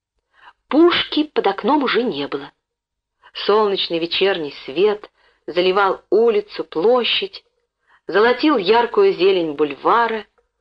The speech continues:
горел на осколках стекла и на белых китайских вазах в разбитой вдребезги витрине магазина «Сиу». Площадь была пуста,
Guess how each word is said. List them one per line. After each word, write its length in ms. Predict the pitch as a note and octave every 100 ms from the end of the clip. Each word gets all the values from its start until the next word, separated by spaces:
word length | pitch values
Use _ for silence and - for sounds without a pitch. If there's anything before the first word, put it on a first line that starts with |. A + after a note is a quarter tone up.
| _ - _
горел 400 | E3+ A3 C#4 C#4
на 140 | A3 A3
осколках 500 | - A4+ A#4 - -
стекла 540 | - D#3+ - F3 G3+
и 140 | - D#3
на 140 | D3
белых 440 | D3 G#3+ A#3+ A3+
китайских 760 | - C#3 - D#3 D#3 - A#2+ -
вазах 640 | B2 F#3 A3+ G#3+ G#3+ - _ _ _ _ -
в 100 | D3
разбитой 720 | E3 D3 D3 A#3 A#3+ G#3 G3+ _
вдребезги 580 | D#3 F3 E3+ D#3+ C#3+ C#3
витрине 560 | C#3 - - A#3 A3
магазина 680 | G3 C3+ B2 C3 D3+ D#3 D3+ _ _ _
«Сиу». 460 | - C#3 C#3+ C#3 - _ _ _ _ _ _ _ _ _ _ _ _ _ _
Площадь 360 | - F#4 F4 C#4
была 180 | A#3 C#4
пуста, 600 | C4+ - - A3 A3